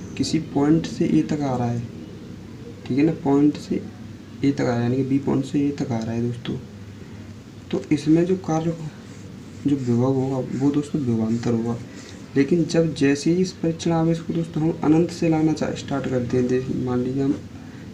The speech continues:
इस परीक्षण आवेश को अनंत से ला रहे हैं ए बिंदु पर, तो दोस्तों, हम जानते हैं कि अनंत पर जो विभव का मान होता है, वो होता है शून्य। तो इसलिए ये ऑटोमेटिक दोस्तों, बीए equals to W upon क्यू नॉट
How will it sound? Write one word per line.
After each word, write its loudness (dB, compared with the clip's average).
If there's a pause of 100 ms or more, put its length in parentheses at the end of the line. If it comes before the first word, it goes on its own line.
(120)
इस -6
परीक्षण -2
आवेश 0
को -4
अनंत 6
से -4
ला 0
रहे 0
हैं -2 (840)
ए 6
बिंदु 4
पर, -2 (520)
तो 2
दोस्तों, 2
हम 2
जानते 4
हैं 4
कि -10
अनंत 2
पर 0
जो 2
विभव 4
का 0
मान 4
होता 2
है, 4
वो 2
होता 2
है 2
शून्य। 4 (1000)
तो -8 (140)
इसलिए 4
ये 4
ऑटोमेटिक 2
दोस्तों, -2 (500)
बीए 6
equals -2
to 2 (100)
W 0
upon 0 (800)
क्यू 4
नॉट 6